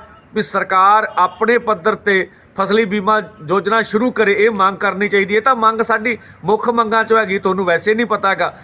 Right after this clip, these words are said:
ਸੋ ਜਾਖੜ ਜੀ, ਜੇ ਆਤਮਾ ਕਿਤੇ ਜਾਗਦੀ ਹੈਗੀ ਆ ਤੇ ਭਾਜਪਾ ਤੋਂ ਅਸਤੀਫਾ ਦੇ ਕੇ ਬਾਹਰ, ਤੁਸੀਂ ਕਹਿੰਦੇ ਜੇ ਸਾਰੇ ਕਹਿੰਦੇ, ਕਿਹੜਾ ਕਿਸਾਨ ਸੰਗਠਨ ਨਹੀਂ ਕਹਿੰਦਾ ਵੀ ਤੇਈ ਫਸਲਾਂ ਤੇ ਸਾਨੂੰ ਐਮ ਐਸ ਪੀ ਲੀਗਲ ਗਾਰੰਟੀ ਕਾਨੂੰਨ ਨਾ ਮਿਲੇ, ਬਣਾ ਦਿਓ ਦਿੱਲੀ ਜਾ ਕੇ।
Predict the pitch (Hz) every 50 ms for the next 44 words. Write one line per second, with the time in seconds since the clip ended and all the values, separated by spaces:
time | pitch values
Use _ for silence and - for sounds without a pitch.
0 | - - - - - - - - 240 262 247 208 - - - - - - - -
1 | 226 - 160 170 190 190 - 220 220 214 180 226 254 226 262 233 190 175 175 180
2 | - 214 208 208 226 247 262 262 - - - - - - - 185 180 233 247 -
3 | 151 - 170 160 160 170 165 190 185 226 208 196 180 185 180 202 196 202 220 226
4 | 214 254 247 - - - - - - 202 202 196 - - - 202 208 208 247 254
5 | 240 - - 220 226 196 226 233 240 208 240 226 233 247 233 202 220 220 220 220
6 | 220 190 202 226 185 226 220 247 262 247 - - - - - - 175 240 - -
7 | 196 185 202 240 262 254 - 233 226 220 240 233 233 - - 233 233 233 277 285
8 | 285 277 233 202 240 240 247 226 202 226 208 233 196 226 220 226 233 190 226 220
9 | 214 226 226 226 233 - - 220 214 226 226 208 156 214 208 - 214 220 220 214
10 | 220 220 208 196 208 208 214 214 202 196 196 208 190 156 180 214 226 208 208 196
11 | 185 220 208 190 214 202 185 208 208 196 196 208 202 202 208 202 196 202 196 190
12 | 180 - - - - - - 147 185 208 220 208 185 160 147 208 254 226 220 254
13 | 240 240 233 220 226 214 208 - 202 196